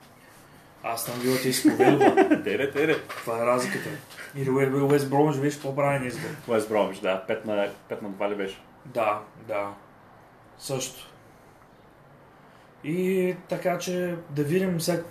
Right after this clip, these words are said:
Speaker 1: сега ми е много интересно, защото до сега това е отбора на Лампард.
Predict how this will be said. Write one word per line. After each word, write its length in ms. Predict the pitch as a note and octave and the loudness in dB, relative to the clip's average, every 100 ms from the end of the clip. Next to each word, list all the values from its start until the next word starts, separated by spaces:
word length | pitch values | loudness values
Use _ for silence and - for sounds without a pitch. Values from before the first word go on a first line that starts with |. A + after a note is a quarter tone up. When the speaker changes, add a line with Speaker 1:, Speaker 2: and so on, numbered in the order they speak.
| C#3+ | -12
Speaker 1:
сега 200 | D3 E3 | -6 -2
ми 60 | E3 | 0
е 40 | |
много 180 | D#3+ D#3+ | 0 0
интересно, 560 | D#3 C#3+ C#3+ C#3+ C#3 D3+ - - - - - - - - - - - - - | 0 0 2 2 0 -4 -8 -20 -20 -20 -20 -20 -20 -20 -20 -20 -20 -20 -14
защото 240 | C3+ C#3+ C#3+ | -8 -6 -6
до 120 | C#3+ | -6
сега 220 | C#3 D3 | 0 0
това 180 | D3+ D3 | 2 4
е 40 | |
отбора 380 | D3 C#3 C3+ D3+ | 4 4 4 4
на 100 | C#3+ | 4
Лампард. 600 | B2+ C3+ C3+ A2 G#2 - | 2 0 0 -4 -6 -12